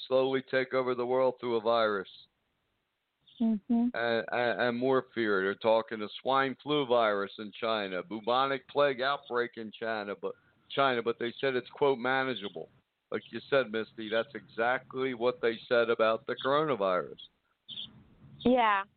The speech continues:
Speaker 2: Well,
Speaker 1: Yeah.
Speaker 2: Pastor Harry, don't you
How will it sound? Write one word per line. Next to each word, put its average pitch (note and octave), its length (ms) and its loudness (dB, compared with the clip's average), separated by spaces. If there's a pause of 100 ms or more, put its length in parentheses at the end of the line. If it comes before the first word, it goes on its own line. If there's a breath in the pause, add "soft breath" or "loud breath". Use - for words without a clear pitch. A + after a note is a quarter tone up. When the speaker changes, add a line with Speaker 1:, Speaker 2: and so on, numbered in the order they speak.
(1500)
Speaker 2:
Well, C#4 400 2 (200)
Speaker 1:
Yeah. A#2 280 2 (340)
Speaker 2:
Pastor D4+ 480 0
Harry, D#4 360 -2
don't D4 260 -10
you E4 160 -12